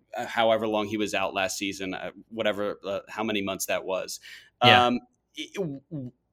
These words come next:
Speaker 1: as you mentioned, what is gonna jolt them out of this funk?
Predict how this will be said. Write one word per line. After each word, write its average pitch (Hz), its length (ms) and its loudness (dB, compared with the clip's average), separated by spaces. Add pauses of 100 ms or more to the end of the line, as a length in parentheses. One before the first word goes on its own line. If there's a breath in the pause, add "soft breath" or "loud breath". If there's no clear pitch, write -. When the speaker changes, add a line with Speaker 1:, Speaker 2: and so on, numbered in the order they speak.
(220)
Speaker 1:
as 160 200 6
you 180 100 0
mentioned, 165 480 2
what 127 360 4
is 143 140 2
gonna 127 180 0
jolt 117 400 0
them 107 480 0
out 104 200 0
of 98 160 -6
this 101 220 -4
funk? 107 500 -4